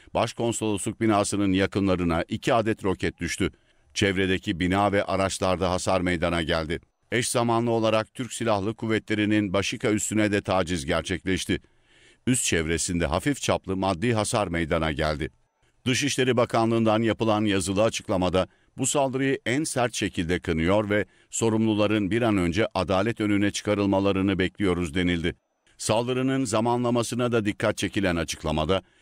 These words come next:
Irak makamlarının çağrısı üzerine düzenlenen Birleşmiş Milletler Güvenlik Konseyi toplantısı sırasında bu saldırının gerçekleşmiş olması da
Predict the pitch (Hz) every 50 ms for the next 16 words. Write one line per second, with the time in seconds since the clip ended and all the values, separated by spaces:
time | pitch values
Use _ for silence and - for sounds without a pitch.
0 | _ _ 98 101 104 104 98 - - 95 90 - - 87 87 87 87 85 85 85
1 | 82 85 85 - - 90 85 85 87 92 - - 127 120 98 107 104 92 90 87
2 | 87 82 76 78 71 87 85 87 87 85 87 87 87 87 - _ _ - - -
3 | - 107 113 113 120 113 - - 127 - - - 113 113 107 - - 110 107 104
4 | 98 92 104 101 104 120 113 - - 110 104 - 110 104 95 - 107 98 - 107
5 | 98 95 - 101 95 - 107 95 - 107 98 98 90 - 92 87 80 76 82 113
6 | 110 - - 98 98 95 95 87 90 87 85 80 76 69 85 82 85 - - 90
7 | - - 95 - - 107 107 - 95 85 80 80 82 82 - 120 104 107 110